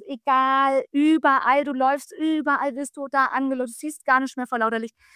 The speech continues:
Genau. Und, ähm, und dann ist oft, oft, oft so die Aussage, "Ich wusste gar nicht, dass man ohne Licht laufen kann." Ne? Auch junge Leute, die steigen aus dem Auto aus und holen gleich mal das Handy raus, ne? Aber man kann auch erstmal das so probieren.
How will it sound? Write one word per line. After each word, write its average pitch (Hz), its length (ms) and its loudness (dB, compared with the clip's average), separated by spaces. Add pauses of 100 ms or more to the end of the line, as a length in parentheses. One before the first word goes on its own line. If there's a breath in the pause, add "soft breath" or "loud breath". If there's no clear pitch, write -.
(200 soft breath)
Genau. 190 140 -2 (420 loud breath)
Und, 240 300 6
ähm, 233 480 4
und 247 100 2
dann 240 180 2
ist 254 180 -6
oft, 254 160 2
oft, 269 320 0
oft 277 180 0
so 285 60 -6
die 247 160 -4
Aussage, 226 720 2 (340 soft breath)
"Ich - 180 -6
wusste 285 240 -2
gar 208 180 0
nicht, 311 160 -2
dass 247 120 -4
man 233 100 0
ohne 233 180 2
Licht 240 220 -2
laufen 208 380 2
kann." 143 400 -8 (680)
Ne? 269 240 -2
Auch 226 160 4
junge 339 260 2
Leute, 208 280 4
die 254 160 -4
steigen 277 500 2
aus 247 160 4
dem 233 80 -6
Auto 233 260 2
aus 269 220 4
und 233 120 -2
holen 285 160 0
gleich 262 200 0
mal 269 100 2
das 269 160 -2
Handy 226 300 0
raus, 139 400 -4
ne? 190 240 0
Aber 226 160 2
man 233 160 0
kann 226 240 -2
auch 247 140 4
erstmal 226 240 -4
das 214 120 -6
so 220 100 -6
probieren. 220 480 -4